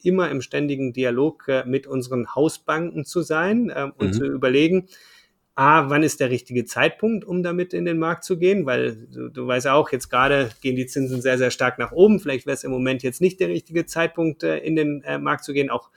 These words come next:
Speaker 1: solche Themen wie, wie Unsicherheiten, ähm, äh, in, äh,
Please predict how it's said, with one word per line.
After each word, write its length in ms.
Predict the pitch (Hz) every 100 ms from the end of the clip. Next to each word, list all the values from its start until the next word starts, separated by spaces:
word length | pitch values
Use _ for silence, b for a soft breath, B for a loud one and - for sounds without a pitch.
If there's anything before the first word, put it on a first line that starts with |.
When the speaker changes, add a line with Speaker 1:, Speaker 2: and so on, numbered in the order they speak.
| b b b
Speaker 1:
solche 300 | - 127 123
Themen 320 | - 135 131 131
wie, 260 | 127 127 131
wie 100 | 135
Unsicherheiten, 1000 | 160 147 139 143 123 139 - 139 135 131
ähm, 360 | 135 135 131
äh, 120 | 123 123 -
in, 360 | 135 131 123 120
äh, 220 | 123